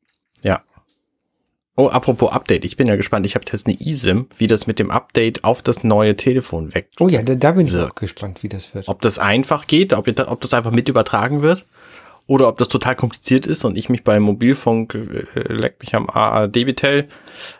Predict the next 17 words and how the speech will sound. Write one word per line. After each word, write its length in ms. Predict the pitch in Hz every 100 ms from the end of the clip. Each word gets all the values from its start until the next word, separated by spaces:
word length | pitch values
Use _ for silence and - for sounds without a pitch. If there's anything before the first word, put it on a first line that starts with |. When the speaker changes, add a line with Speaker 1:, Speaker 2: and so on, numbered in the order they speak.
| _
Speaker 1:
ähm, 440 | - 113 113 113 117 - -
irgendwie 320 | 107 104 107
mit 160 | 107 101
denen 280 | 117 117 117
kurz 200 | 120 -
schließen 240 | 120 -
muss, 280 | 120 - - -
bin 140 | 110
ich 200 | 104 -
gespannt. 420 | 107 - - 110 - - - _ -
Speaker 2:
Ja, 160 | 110 - _ _ -
ja, 120 | 120 -
ja, 180 | 120 113 -
bin 260 | 113 117
ich 80 | 110
auch 100 | 110
gespannt. 420 | - - 98 -